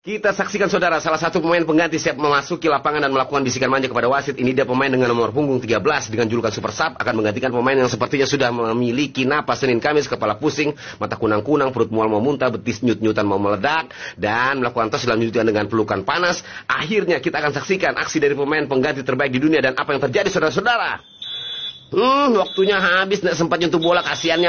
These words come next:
Bang, nomor punggung enam, besarkan hatinya temanmu juga itu.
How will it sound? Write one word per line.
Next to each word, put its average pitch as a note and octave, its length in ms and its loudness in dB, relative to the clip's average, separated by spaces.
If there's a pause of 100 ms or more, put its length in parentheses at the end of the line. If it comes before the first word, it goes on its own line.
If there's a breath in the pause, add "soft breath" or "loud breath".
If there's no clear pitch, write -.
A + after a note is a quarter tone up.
Bang, E3 80 2
nomor E3 240 2
punggung D#3+ 240 2
enam, F#3+ 320 2
besarkan E3 320 0
hatinya F3 240 -2
temanmu E3+ 320 0
juga G3+ 320 0
itu. G3+ 720 2